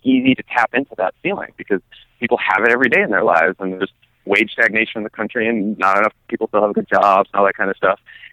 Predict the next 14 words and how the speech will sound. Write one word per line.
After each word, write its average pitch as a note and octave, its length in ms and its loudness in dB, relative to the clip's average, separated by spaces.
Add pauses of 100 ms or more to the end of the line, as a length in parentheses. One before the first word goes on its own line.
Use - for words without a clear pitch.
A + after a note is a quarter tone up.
(120)
And, E3+ 200 2 (120)
you G3 100 -2
know, C3+ 220 2 (200)
someone D3 380 2
has C#3 180 -4 (120)
to C3 40 -4
make B2 260 0
the A2+ 80 -8
case B2 300 0 (240)
that, A#2+ 100 -6
like, B2 200 0 (420)
big C3 200 0
problems A#2+ 560 0 (180)
take A#2+ 140 -2